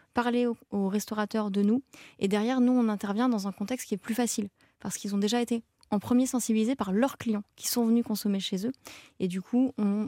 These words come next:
peut vérifier l'information. Donc nous, on les remercie, alors pas en leur faisant gagner des box, euh,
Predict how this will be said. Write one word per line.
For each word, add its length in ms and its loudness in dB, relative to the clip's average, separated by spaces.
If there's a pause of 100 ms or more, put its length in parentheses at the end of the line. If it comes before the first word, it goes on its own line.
peut 120 -2
vérifier 500 -2
l'information. 560 -8 (400)
Donc 140 -2
nous, 100 6
on 60 4
les 100 2
remercie, 560 0
alors 220 -6 (320)
pas 100 -6
en 60 -2
leur 180 -6
faisant 240 -4
gagner 180 -2
des 140 -4
box, 300 -6
euh, 280 -12